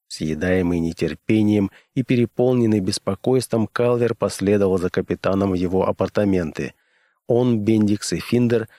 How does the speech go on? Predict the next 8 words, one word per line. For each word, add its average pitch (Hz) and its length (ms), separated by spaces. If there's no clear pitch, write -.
терпеливо 127 680
ждали, 101 400
пока 87 300
старик 95 420
открывал 98 480
большой 95 460
стальной 87 500
шкаф. - 500